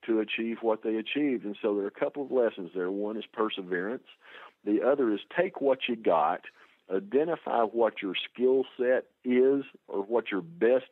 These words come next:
attributes are, and leverage those to the maximum to achieve all that you can achieve within that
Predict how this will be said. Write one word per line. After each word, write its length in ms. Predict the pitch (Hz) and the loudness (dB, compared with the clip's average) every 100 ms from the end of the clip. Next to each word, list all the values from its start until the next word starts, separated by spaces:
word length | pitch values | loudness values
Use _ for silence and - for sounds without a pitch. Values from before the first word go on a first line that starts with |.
| - | -4
attributes 600 | 117 117 120 120 127 - - | -2 0 -2 -2 -4 -4 -4
are, 400 | 107 98 92 104 - - - _ _ 110 | 2 4 4 2 0 -16 -20 _ _ -2
and 300 | 101 98 101 | 0 0 2
leverage 460 | 123 147 139 117 104 | 4 2 0 -4 0
those 320 | 113 113 110 - | 4 4 2 -2
to 80 | 101 | -6
the 100 | 98 | -6
maximum 720 | 98 117 135 - - 107 104 | -2 -2 -2 -4 -6 -6 -6
to 200 | 113 104 | -2 0
achieve 400 | 98 - 117 104 | 0 -4 -2 2
all 300 | 95 131 135 | 2 2 0
that 220 | 113 - | -2 -6
you 100 | 117 | -8
can 160 | 110 101 | -6 -6
achieve 600 | 95 - 131 117 104 101 - - - _ | -6 -2 0 2 2 0 -4 -20 -20 _
within 420 | 104 98 - 117 | 0 0 2 0
that 180 | 113 107 | 2 0